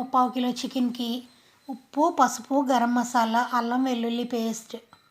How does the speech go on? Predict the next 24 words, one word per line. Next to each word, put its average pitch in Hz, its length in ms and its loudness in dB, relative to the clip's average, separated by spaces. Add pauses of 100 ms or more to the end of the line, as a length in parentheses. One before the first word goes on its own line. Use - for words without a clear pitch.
(840)
ఒక 269 100 -6 (120)
టూ 269 80 2 (140)
స్పూన్స్ 277 360 2 (100)
గట్టి 247 280 -4
పెరుగు 233 400 0 (1800)
అన్నీ 247 280 4
వేసి, 240 300 0 (140)
కొత్తిమీర 233 480 -4
అన్నీ 240 240 0
వేసి 247 220 0 (100)
బాగా 226 300 2 (100)
పట్టించి 254 560 2
వన్ 240 240 2
అవర్ 247 180 2 (600)
బియ్యం 269 300 4
నానబెట్టినప్పుడే 240 680 -2
నానబెట్టానండి, 226 720 -2
ఆ - 80 -14
క్లిప్ 247 200 -4 (140)
మిస్ 233 240 -6
అయ్యింది. 226 400 2 (1000)
దీంట్లోకి 254 580 0 (160)
పిడికెడు 240 400 -2
జీడిపప్పు, 233 520 0